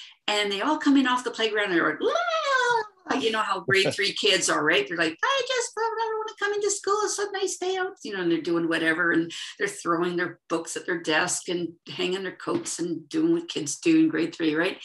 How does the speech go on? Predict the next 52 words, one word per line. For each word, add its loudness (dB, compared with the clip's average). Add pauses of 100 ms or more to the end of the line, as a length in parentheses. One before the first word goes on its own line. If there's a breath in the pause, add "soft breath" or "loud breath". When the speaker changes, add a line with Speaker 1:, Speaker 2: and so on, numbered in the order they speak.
(320 loud breath)
Speaker 1:
And -2
they're -4
all 2
just -2
a -2 (120)
bundle 4
of 0
energy. 0 (300 loud breath)
And -2
we 2
stand 2
in 6
the 0
middle. -2
And 2
so -2
we -4
did -2
the -4
Power -4
on 4
Your 4
Brain 2
with -6
them. 0
I 4
remember 2
that. -2 (120)
And -2
that 0
helps -6 (360 loud breath)
so -4
that -4
they -2
can -4
listen 0
to -2
the -2
teacher -2
and -4
hear 0
what -6
she's 0
saying 0
and -6
all -4
that. 0
We -2
do 2
the -6
ear 2
thing. 0